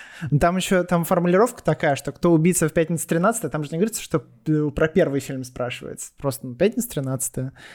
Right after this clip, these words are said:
Про злодея в Крике убийца тоже очень запоминающийся. Маску, на самом деле, дизайнили, э, э, очень долго. У них были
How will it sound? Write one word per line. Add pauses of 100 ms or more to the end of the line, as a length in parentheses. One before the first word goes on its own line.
(220)
Про
злодея (160)
в
Крике (360)
убийца
тоже
очень
запоминающийся. (360)
Маску,
на
самом
деле,
дизайнили,
э, (380)
э,
очень
долго.
У
них
были